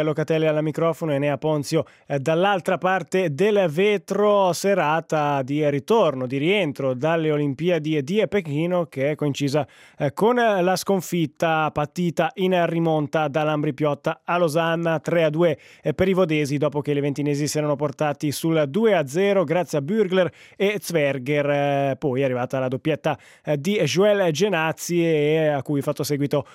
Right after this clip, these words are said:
la rete vittoria di, eh, Jiri Sekac, il, eh, ceco, top scorer dei, eh, vodesi. Sulle altre piste, due a uno del Ginevra Servette in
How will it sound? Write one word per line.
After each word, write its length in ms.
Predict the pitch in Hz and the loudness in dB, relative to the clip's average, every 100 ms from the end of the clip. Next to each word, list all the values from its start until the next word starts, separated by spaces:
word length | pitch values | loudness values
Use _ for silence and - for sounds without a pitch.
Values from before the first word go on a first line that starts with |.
| - _ | -20 _
la 120 | 165 | 0
rete 320 | 175 170 170 | 2 2 0
vittoria 280 | 170 170 - 156 143 143 151 139 | 0 -2 -2 0 0 2 0 0
di, 300 | 127 151 175 | -4 -6 -4
eh, 440 | 165 147 143 135 | 0 2 2 0
Jiri 440 | 139 202 208 196 - | -2 -2 -2 -4 -8
Sekac, 600 | - 185 143 156 139 - | -2 0 0 -2 -4 -6
il, 200 | 170 165 | -2 2
eh, 320 | 160 156 147 139 | 2 2 2 -2
ceco, 440 | - 151 123 139 | -2 -4 -2 -4
top 200 | - 156 | -2 -2
scorer 500 | - 165 160 160 151 | -2 0 2 2 0
dei, 300 | 139 135 180 | 0 0 -2
eh, 160 | 185 151 | 0 -2
vodesi. 580 | 143 170 165 151 131 135 | 0 0 2 -2 -2 -4
Sulle 220 | 170 208 | 0 0
altre 180 | 214 208 | 2 0
piste, 440 | 208 180 - 151 | 0 -4 -2 -2
due 180 | 143 226 | 0 2
a 40 | 196 | 2
uno 240 | 196 185 | 2 0
del 300 | 156 175 170 | 2 2 2
Ginevra 320 | 139 170 165 | 0 -2 -2
Servette 580 | 156 160 151 160 - 156 - - _ | -2 -2 0 -2 0 -4 -4 -20 _
in 220 | 165 175 | -2 0